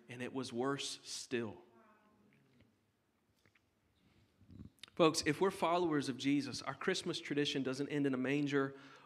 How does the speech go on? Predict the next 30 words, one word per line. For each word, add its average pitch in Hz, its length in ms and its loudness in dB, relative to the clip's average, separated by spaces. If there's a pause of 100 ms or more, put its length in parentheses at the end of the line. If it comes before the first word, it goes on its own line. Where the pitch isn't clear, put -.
(140)
or 185 240 6
on 175 120 4
a - 20 -2
cross 170 440 -2
or 151 200 -2
even 185 260 0
in 156 120 2
spirit 160 360 2
baptism, 127 600 0 (560)
but 135 100 -4
in 139 100 4
the 143 60 4
return 135 560 -2
of 117 80 -6
the 107 80 -8
King. 120 400 -6 (1400)
It 143 100 0
is 151 140 2
about 151 260 4
us 151 180 -2
looking 151 300 -4
forward, 151 680 -2
trusting 185 480 2
all 143 180 6
that 147 120 2
God 139 180 6
has 135 120 2
entrusted 139 460 0
to - 140 0
us. 131 360 -2